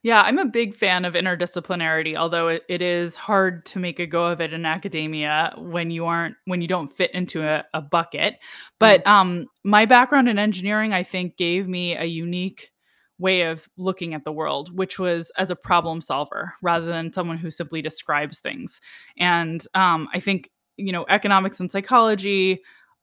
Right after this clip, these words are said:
Speaker 1: sometimes they venture into sort of policy advice, but often are descriptive, as, as most basic sciences are, sort of, "This is how the world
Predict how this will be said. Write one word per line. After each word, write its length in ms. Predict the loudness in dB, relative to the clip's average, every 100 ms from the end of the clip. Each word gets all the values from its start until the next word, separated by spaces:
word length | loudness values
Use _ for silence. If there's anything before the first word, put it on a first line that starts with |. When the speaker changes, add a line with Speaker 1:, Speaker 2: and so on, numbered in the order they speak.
| _ -20 -20 -14
Speaker 1:
sometimes 520 | -2 2 6 6 4 0 -8 -16 -20 _ _ _ -6
they 220 | 2 2
venture 380 | 4 2 2 0
into 320 | 0 -4 -8 _ -12
sort 180 | -6
of 160 | -6 -8
policy 520 | 2 4 4 0 -2
advice, 600 | -2 2 2 2 -4 -10 -16 -20 -12 2
but 160 | 4 6
often 680 | 8 8 6 0 0 -2 -6 _ -2
are 100 | -2
descriptive, 720 | -4 -6 -6 -6 -10 -10 -8
as, 340 | -2 -2 -4 -10 _ -20 -16 -6
as 180 | -6 -2
most 280 | -4 -2
basic 340 | -4 -4 -6 -8
sciences 500 | -4 -4 -4 -10 -8
are, 280 | -2 -2 -2
sort 160 | -8
of, 100 | -8
"This 180 | -8 -6
is 140 | -8
how 260 | -4 0 0
the 100 | -2
world 500 | -4 -2 -2 -4